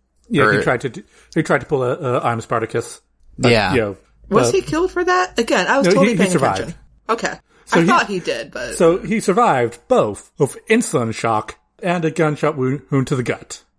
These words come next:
Speaker 2: Babio's had a bad time. Hopefully, uh, when he gets his parole hearing, he'll get a nice, uh, extenuating circumstances judgment. I think
Speaker 1: Yeah.
Speaker 2: he's rehabilitated.
Speaker 3: Yeah.
Speaker 2: Which actually, yeah, my goodness.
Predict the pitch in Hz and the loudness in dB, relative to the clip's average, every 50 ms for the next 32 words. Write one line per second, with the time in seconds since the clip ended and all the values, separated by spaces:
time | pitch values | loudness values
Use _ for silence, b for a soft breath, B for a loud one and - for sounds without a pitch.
0 | _ - 294 339 320 285 262 247 220 190 - 175 180 151 120 110 127 120 113 110 | _ -4 -2 0 2 4 4 4 4 4 2 2 2 2 2 2 2 2 2 0
1 | - - 117 110 110 110 110 120 156 214 247 - - - 185 175 170 165 156 147 | -2 -2 0 2 2 2 2 2 0 0 0 -2 -4 -4 -2 0 2 4 4 6
2 | 139 131 123 120 117 117 113 123 123 120 113 104 123 113 - 113 - - - 113 | 6 6 6 4 4 4 2 0 0 0 0 0 -2 -2 -2 -4 -6 -4 0 2
3 | 107 107 113 110 - 117 117 117 117 117 104 110 107 101 113 101 101 98 98 98 | 2 2 2 2 0 0 0 2 2 2 2 0 0 0 0 0 0 0 0 0
4 | 95 98 101 98 - - - - 101 98 98 98 95 98 98 101 101 - _ _ | 0 0 0 0 0 0 0 2 2 2 4 4 4 4 4 2 0 -2 _ _
5 | _ _ _ _ _ _ - - - - - 113 107 107 101 101 98 95 92 - | _ _ _ _ _ _ -6 -4 -2 0 0 0 2 2 2 2 0 0 0 0
6 | - 104 - 104 95 95 - 101 95 95 - - 98 98 95 98 98 - - - | -2 0 -2 -2 -2 -2 -2 -2 -2 -2 -4 -4 -4 -4 -2 -2 -2 -2 -2 -2
7 | - _ _ _ _ _ _ _ _ - - 101 101 95 101 107 101 101 - - | -4 _ _ _ _ _ _ _ _ -4 -2 -2 -2 -2 -4 -4 -4 -4 -6 -10
8 | _ _ _ _ _ _ _ - 143 - - 131 110 123 104 - 104 98 87 95 | _ _ _ _ _ _ _ -2 -2 -2 -2 -4 -4 -4 -4 -4 -4 -6 -6 -6
9 | 87 - - - - - - - - - - _ _ _ _ _ - 180 180 190 | -8 -8 -10 -12 -12 -14 -14 -16 -16 -18 -20 _ _ _ _ _ -8 -2 0 0
10 | 175 160 151 107 - - - - 87 - - 170 - _ _ _ _ - - - | 0 0 -2 -6 -10 -12 -14 -16 -16 -18 -18 -20 -20 _ _ _ _ -20 -20 -6
11 | - 107 - - 131 147 147 131 - 120 110 104 101 98 101 101 101 107 117 120 | -6 -2 2 2 4 4 2 2 2 2 4 4 4 2 2 2 2 4 4 2
12 | 117 107 104 95 85 101 107 120 117 98 87 90 110 107 95 98 95 92 92 - | 2 0 0 -2 -4 -4 -4 -2 -2 -4 -2 -2 -2 -2 0 -2 -2 -2 0 0
13 | - - | 0 0